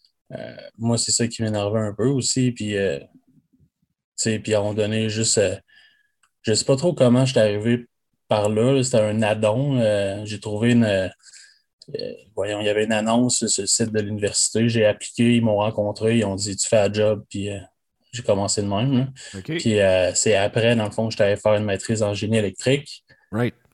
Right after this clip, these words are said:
Speaker 1: Euh, ça a pas rapport pantoute avec le génie électrique, ce que j'ai fait, là, en passant, là.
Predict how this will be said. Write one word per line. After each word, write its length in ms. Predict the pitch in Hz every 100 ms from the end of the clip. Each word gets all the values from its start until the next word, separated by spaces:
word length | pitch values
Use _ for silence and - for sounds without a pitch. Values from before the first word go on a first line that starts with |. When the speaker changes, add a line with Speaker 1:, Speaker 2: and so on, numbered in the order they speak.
| -
Speaker 1:
Euh, 480 | 104 98 95 98 -
ça 160 | - 107
a 60 |
pas 120 | 107 123
rapport 400 | 107 113 110 110
pantoute 420 | 110 101 117 113
avec 140 | 104
le 100 | 110
génie 260 | 101 104 104
électrique, 380 | 98 92 110 110
ce 100 | -
que 80 | 101
j'ai 180 | 92
fait, 220 | - 113 -
là, 80 | 95
en 60 |
passant, 340 | - 98 - 120
là. 140 | 120